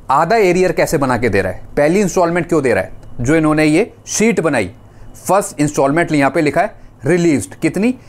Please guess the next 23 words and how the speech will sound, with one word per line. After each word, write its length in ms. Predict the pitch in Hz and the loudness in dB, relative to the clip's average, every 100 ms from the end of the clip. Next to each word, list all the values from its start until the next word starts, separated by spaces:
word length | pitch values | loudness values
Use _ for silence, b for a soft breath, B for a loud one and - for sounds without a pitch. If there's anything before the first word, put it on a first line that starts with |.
| B B - | B B 0
ट्वेल्व 220 | 175 196 143 | 0 0 0
थाउजेंड 300 | 139 175 175 | 0 -2 0
फ़ोर 200 | 160 151 | 0 0
सेवेंटी 360 | 135 117 123 | -2 -2 -2
नाइन। 260 | 110 104 92 - B B | -2 -4 -6 -14 B B
तो 80 | - | -2
एक 180 | 135 156 | 0 0
बार 100 | 175 | 2
मैं 100 | 175 | 2
इनसे 180 | 165 175 | 2 2
बोलूँगा 260 | 147 170 | 0 0
दोबारा 340 | 156 123 131 156 | 0 2 2 2
जाइए 280 | 156 156 147 | 0 0 0
बैंक 280 | 156 190 | 0 -2
और 220 | - 123 - | -4 -4 -2
पूछिए 400 | 139 - 165 165 B B - | -4 0 -2 -2 B B -4
कि 60 | |
इनका 180 | 131 143 | -2 -2
बाकी 340 | 120 131 - 190 | 0 -2 0 -2
का 100 | 185 | 0
जो 160 | 160 | 0
अमाउंट 320 | 143 120 104 | 0 -2 -2
है 140 | 131 | -6